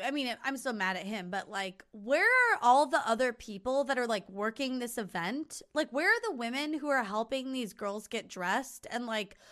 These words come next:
the sta-, the stage hands and the producers? Like, where are they?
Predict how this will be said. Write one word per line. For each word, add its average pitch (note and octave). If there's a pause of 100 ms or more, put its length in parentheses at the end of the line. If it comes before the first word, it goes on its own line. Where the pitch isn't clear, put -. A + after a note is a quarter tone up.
(420)
the C#4
sta-, A#3
the G#3+
stage B3
hands B3+
and A#3+
the A#3
producers? A3+
Like, B3+
where C#4
are C#4+
they? G3